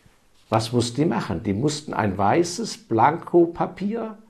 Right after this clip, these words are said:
blanko unterschreiben und dieses Blatt Papier weiß mit der Unterschrift ohne Text hat der gute Hauptgesellschafter dann in sein Tresor getan.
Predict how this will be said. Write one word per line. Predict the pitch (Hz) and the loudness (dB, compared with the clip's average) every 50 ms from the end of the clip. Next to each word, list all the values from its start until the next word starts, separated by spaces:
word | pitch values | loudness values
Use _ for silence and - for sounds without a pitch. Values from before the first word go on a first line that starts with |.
| _ - | _ -2
blanko | 123 117 113 120 143 180 196 190 - - 180 170 | 2 6 6 6 6 6 4 0 4 6 6 6
unterschreiben | - - 143 139 135 - 90 90 - - 98 90 90 90 92 101 117 180 214 208 - - - - _ _ _ _ _ _ - - - _ _ - | 6 6 2 0 0 -2 -4 -4 -4 -2 2 4 4 6 4 4 2 0 -2 -4 -8 -12 -20 -20 _ _ _ _ _ _ -20 -20 -20 _ _ 0
und | - 160 139 143 | 0 0 2 2
dieses | 175 208 233 226 208 254 214 - - - | 0 0 2 2 2 0 -2 -2 -6 -8
Blatt | - - 131 120 165 - - - - - | -4 4 6 6 6 6 4 -2 -14 -6
Papier | - 127 131 135 - - 147 160 160 185 196 196 196 | 0 2 2 2 2 0 -2 2 4 4 4 2 4
weiß | - 110 98 104 131 202 240 - - - - - - 165 | 6 8 8 8 6 4 0 -2 -4 -6 -8 -8 -4 -2
mit | 139 151 143 | -2 2 4
der | 147 131 - | 4 4 6
Unterschrift | 165 160 143 147 - 87 87 - - - 190 202 202 - - - | 6 4 4 2 0 -2 -2 -4 -2 -2 -2 -2 -2 -6 -2 2
ohne | 160 185 214 226 208 208 | 4 4 4 4 0 0
Text | - 139 135 - - - - - - - - - - - - - - - | 0 0 0 0 -4 -10 -12 -14 -16 -20 -20 -20 -20 -20 -20 -20 -18 -2
hat | - 160 185 180 - - | 0 0 0 0 0 0
der | 170 156 135 | 2 2 2
gute | - 139 151 175 175 175 180 175 175 170 175 - - - - - | 0 -2 -4 -4 -2 0 2 2 2 2 0 -4 -14 -20 0 4
Hauptgesellschafter | 127 147 170 - - - - 123 104 107 98 95 98 95 - 139 143 143 - - 143 | 6 6 6 4 2 2 2 4 4 4 2 2 0 0 0 -2 -2 -2 0 0 0
dann | 123 107 120 101 107 110 - - | 2 4 4 4 4 4 0 -4
in | - 131 127 | -2 -2 -2
sein | 123 120 139 127 143 147 143 | -2 -2 -2 -2 -2 -4 -4
Tresor | - - 175 170 214 226 143 82 78 | -2 -2 -2 0 0 0 0 0 -2
getan. | - 76 - - - 58 - - - | -6 -8 -6 -2 -2 -2 -2 -2 -6